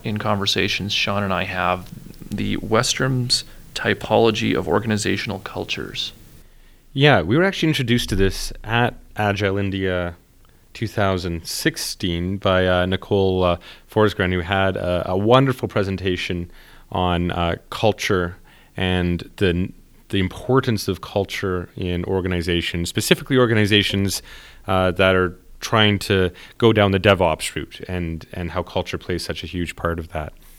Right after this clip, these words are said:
Speaker 2: And she referenced this Westrom's typology, and maybe to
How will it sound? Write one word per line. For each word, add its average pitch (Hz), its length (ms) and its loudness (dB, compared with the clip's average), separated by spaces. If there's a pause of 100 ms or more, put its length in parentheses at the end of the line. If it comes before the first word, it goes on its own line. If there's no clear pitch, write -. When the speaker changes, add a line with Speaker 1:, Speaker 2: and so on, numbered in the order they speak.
(440)
Speaker 2:
And 95 540 0
she - 300 0
referenced 131 480 2
this - 260 -6 (100)
Westrom's 101 520 0
typology, 85 720 -4
and 98 440 0
maybe 110 300 4
to 95 320 4